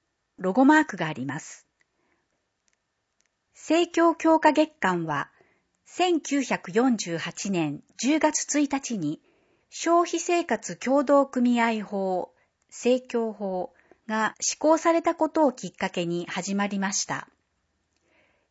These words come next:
月間である十、十一月には、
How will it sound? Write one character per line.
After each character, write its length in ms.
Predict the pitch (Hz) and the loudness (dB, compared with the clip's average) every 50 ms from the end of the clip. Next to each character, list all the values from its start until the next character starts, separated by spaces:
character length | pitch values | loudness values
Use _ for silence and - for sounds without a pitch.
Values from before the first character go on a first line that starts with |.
| _ _ _ - | _ _ _ 2
月 180 | 214 220 220 _ - | 2 2 2 _ 0
間 240 | 320 330 330 311 302 | 2 4 4 4 4
で 140 | 311 320 | 4 4
あ 80 | 311 285 | 2 2
る 280 | 202 180 160 - - - _ - | 0 -2 -4 -6 -10 -14 _ -14
十、 440 | 180 185 233 302 302 254 190 - - - | -8 -2 0 2 2 2 0 -2 -4 -6
十 200 | - 220 247 269 | -4 0 0 2
一 240 | 277 269 - 262 | 0 0 -2 -2
月 260 | 247 262 262 - 254 233 | -2 -4 -4 -4 -4 -4
に 140 | 190 170 156 | -4 -4 -4
は、 260 | 147 151 156 - | -4 -4 -6 -8